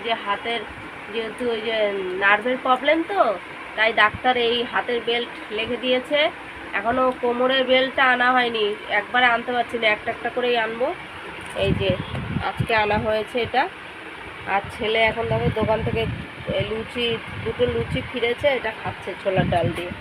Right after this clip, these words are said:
এই যে দোকানে ছোলার ডাল আর লুচি খোঙায় করে নিয়ে এসেছিলাম।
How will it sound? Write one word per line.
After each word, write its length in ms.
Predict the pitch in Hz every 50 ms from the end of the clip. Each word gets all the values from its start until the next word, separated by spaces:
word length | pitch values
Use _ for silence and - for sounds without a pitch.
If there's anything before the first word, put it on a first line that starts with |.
| - - - - - - - - - -
এই 80 | 180
যে 100 | 180 190
দোকানে 380 | 180 196 190 - 214 196 202 214 202 -
ছোলার 340 | - - 208 185 180 180 175 165 -
ডাল 360 | - 175 180 185 202 220 254 - - - - - - - - - - - - - - - - - - - - - - - - - - - - - - - - -
আর 120 | 220 233 226 226 226
লুচি 300 | 220 214 196 - - 196 190 - - - - -
খোঙায় 340 | - - 262 220 233 240 233
করে 220 | 226 240 226 240 233
নিয়ে 220 | 233 226 220 208 214
এসেছিলাম। 440 | - - - - 208 185 190 180